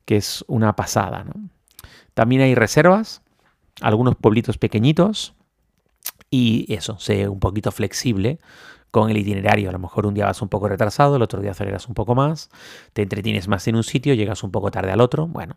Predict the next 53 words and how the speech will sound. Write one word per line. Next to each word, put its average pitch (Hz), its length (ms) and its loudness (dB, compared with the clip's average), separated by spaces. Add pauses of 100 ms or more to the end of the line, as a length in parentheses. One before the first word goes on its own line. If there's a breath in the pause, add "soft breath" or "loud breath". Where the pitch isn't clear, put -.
(120)
tampoco 104 360 -4
pasa - 260 -6
nada. 110 300 0 (420 loud breath)
En 123 120 4
la 120 120 8
recomendación, 120 640 4
ya 139 120 4
sabéis, 123 440 4
empezar 104 340 2
el 113 60 4
día 113 140 4
muy 127 220 4
temprano. 110 540 2 (440 loud breath)
Estas 113 240 0
rutas 127 280 4
escénicas 131 500 2
son 120 280 0
preciosas 117 520 0
si - 160 -2
empiezas 104 500 0
por 117 220 6
la 107 80 4
mañana 107 300 2
pronto, 104 500 -2
ya 104 160 -4
sea 110 160 -2
con 107 140 0
un 107 80 -2
paseo 113 280 -2
en 104 60 2
el 104 80 0
sendero 113 360 2
que 107 80 0
te 98 60 -8
estoy 98 160 -2
recomendando, 113 580 0 (440 loud breath)
o 120 160 12
empezar 110 340 4
ruta 117 240 4
por 117 140 2
la 113 80 2
carretera 120 340 2
y 139 60 2
vas 117 180 -2
llegando 110 340 2
a 113 40 0
los 104 100 0
miradores 110 400 2
sin 113 160 -2
todavía 110 320 4
encontrar 110 320 0
muchos 107 240 -4
turistas. - 500 -6